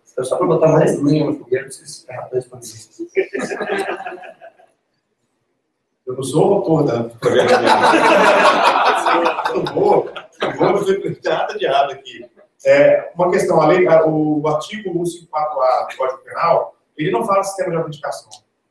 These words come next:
Speaker 2: Ele fala sistema de segurança. E aí vai, é, uma invasão por trás do sistema,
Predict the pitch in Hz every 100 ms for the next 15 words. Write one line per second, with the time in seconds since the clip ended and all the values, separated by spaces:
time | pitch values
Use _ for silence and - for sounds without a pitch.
0 | _ _ - 123 147 151 - - 180 226
1 | 226 - - 175 - - - _ _ _
2 | _ _ _ _ 143 147 - - - -
3 | - 156 165 165 160 147 147 143 151 156
4 | 156 165 165 - - 175 208 - - 160
5 | - - 170 165 165 - - - 143 156
6 | 160